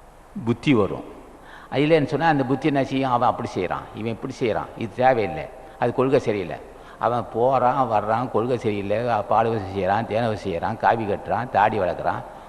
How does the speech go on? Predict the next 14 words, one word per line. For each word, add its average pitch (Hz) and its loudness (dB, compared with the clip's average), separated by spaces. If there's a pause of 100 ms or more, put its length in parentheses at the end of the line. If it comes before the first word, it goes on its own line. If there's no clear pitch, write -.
ஊரை 123 4 (120)
ஏமாத்துறான். 107 0
உனக்கே 113 0
மனமே 107 0
அவசியம், 95 -4 (680)
உனக்கு 127 2
நீ 120 0
வந்த 120 2
நோக்கம் 113 0
என்ன? 98 -4 (160)
பிறவி 120 0 (100)
கண்ணு 101 -4 (120)
ஜென்மத்தை 120 -2
கடத்திட்டணும், 98 -2